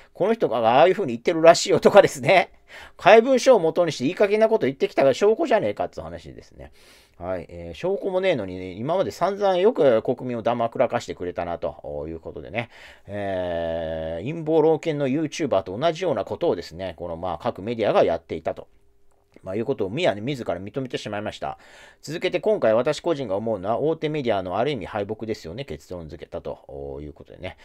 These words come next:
はい、えー、泉氏も、斉藤さんの勝利であると同時に、ネットの勝利であり、ある意味テレビ含めるオールメディアの面が強いと思いますと。えー、ここでもテレビはオールメディアだというふうに泉房穂は言っててね。まあ、あれだけ斉藤元彦をですね、こう、追い詰めてね、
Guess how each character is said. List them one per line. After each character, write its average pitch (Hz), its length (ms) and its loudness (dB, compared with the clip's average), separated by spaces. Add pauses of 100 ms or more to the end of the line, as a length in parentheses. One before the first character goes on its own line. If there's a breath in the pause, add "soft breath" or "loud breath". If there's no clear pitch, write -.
(380 soft breath)
は 104 160 -2
い、 107 120 -2
え 110 580 -4
ー、 - 20 -6
泉 117 220 -8
氏 101 100 -14
も、 87 140 -8
斉 143 260 -2
藤 147 100 -2
さ 143 120 -2
ん 135 40 -4
の 127 40 -2
勝 170 200 0
利 113 100 -4
で 98 100 -2
あ - 20 2
る 104 60 2
と 85 100 -12
同 120 160 -2
時 113 80 -8
に、 98 60 -8
ネ 107 140 -6
ッ - 20 -18
ト - 160 -10
の 196 60 -2
勝 190 220 0
利 117 80 0
で 98 120 2
あ 98 80 4
り、 92 80 -2
あ 127 100 0
る 160 80 0
意 135 60 -4
味 104 100 -10
テ 123 140 -4
レ 110 60 -6
ビ 95 60 -10
含 120 200 -12
め 113 80 -6
る 92 100 -8
オ 110 100 -2
ー 110 40 -4
ル 110 120 -6
メ 113 140 -6
デ 98 100 -6
ィ 117 40 -2
ア 160 40 -4
の 185 100 -2
面 113 200 -4
が 160 140 2
強 95 180 -6
い 80 60 -10
と - 80 -18
思 50 140 -20
い 50 40 -20
ま - 100 -20
す - 60 -20
と。 - 80 -20 (380 soft breath)
え 90 100 -10
ー、 - 20 -10
こ 127 120 -8
こ 165 100 -2
で 185 80 0
も 117 100 -4
テ 165 140 2
レ 123 80 2
ビ 110 100 0
は 151 120 6
オ 226 120 0
ー 214 60 -6
ル 113 80 -4
メ 120 160 -4
デ 90 80 -8
ィ 90 100 -2
ア 107 60 0
だ 117 120 -2
と - 60 -14
い 90 80 -10
う 90 40 -10
ふ - 20 -12
う 85 40 -12
に 95 120 -8
泉 101 240 -8
房 - 160 -4
穂 - 140 -12
は 71 60 -8
言 82 60 -12
っ - 40 -20
て 78 80 -14
て - 120 -20
ね。 110 160 -10 (300 loud breath)
ま 95 140 -4
あ、 113 40 2
あ 139 40 2
れ 175 80 2
だ 190 100 4
け 175 140 2
斉 175 180 4
藤 170 420 4
元 165 200 2
彦 123 200 -2
を 95 100 -2
で 82 100 -8
す 92 100 -16
ね、 98 160 -6
こ 92 560 -2
う、 113 40 -2
追 131 40 0
い 123 40 -4
詰 151 140 -10
め 110 80 -4
て 82 120 -12
ね、 139 220 2